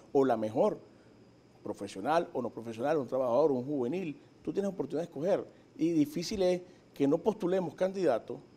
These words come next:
y que el oficialismo, el P S U, se quede otra vez con todas las gobernaciones,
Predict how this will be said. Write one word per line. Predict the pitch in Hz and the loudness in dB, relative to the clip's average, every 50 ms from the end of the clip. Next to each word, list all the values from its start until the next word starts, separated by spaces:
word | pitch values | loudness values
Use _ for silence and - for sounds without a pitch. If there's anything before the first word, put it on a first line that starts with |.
| - - - - - - - - - | -20 -20 -20 -20 -20 -20 -12 -4 0
y | 151 151 | 0 0
que | 147 - - 139 135 131 - - - - - - | 0 0 0 0 0 0 -2 -8 -20 -18 -8 0
el | 156 156 151 | 2 4 4
oficialismo, | 156 151 - 165 - 208 196 180 160 135 135 135 135 | 4 2 0 -2 -2 0 0 2 0 0 0 0 0
el | 135 | 2
P | 135 156 | 2 0
S | 151 - 175 | 0 0 -4
U, | |
se | 160 170 165 | -6 -6 -4
quede | - 151 | 0 2
otra | 151 147 - 156 | 0 2 2 0
vez | 156 156 | 0 0
con | - - 175 165 151 - - - - - - | 2 2 2 2 2 -2 -10 -20 -20 -10 -2
todas | - 135 127 139 156 | 2 4 4 4 4
las | 170 175 | 2 0
gobernaciones, | 185 196 196 196 196 208 196 208 214 202 185 180 180 | 0 0 0 2 0 -4 -4 -2 -2 -2 -2 -2 -6